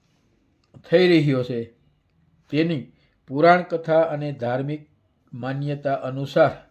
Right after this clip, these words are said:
બહેન સુભદ્રાજીના લગ્ન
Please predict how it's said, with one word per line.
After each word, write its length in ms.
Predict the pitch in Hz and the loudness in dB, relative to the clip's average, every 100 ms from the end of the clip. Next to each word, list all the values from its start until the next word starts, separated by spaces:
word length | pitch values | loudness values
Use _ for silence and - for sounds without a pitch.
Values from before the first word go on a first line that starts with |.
| _ _ _ _ _ _ | _ _ _ _ _ _
બહેન 560 | 113 131 139 156 170 180 | -8 -2 0 0 -4 -8
સુભદ્રાજીના 1120 | - 131 123 139 143 151 143 143 143 147 143 _ _ | -12 -12 -6 -4 2 2 2 -2 -4 -6 -8 _ _
લગ્ન 520 | 104 104 135 151 170 | -14 -8 -8 -6 -4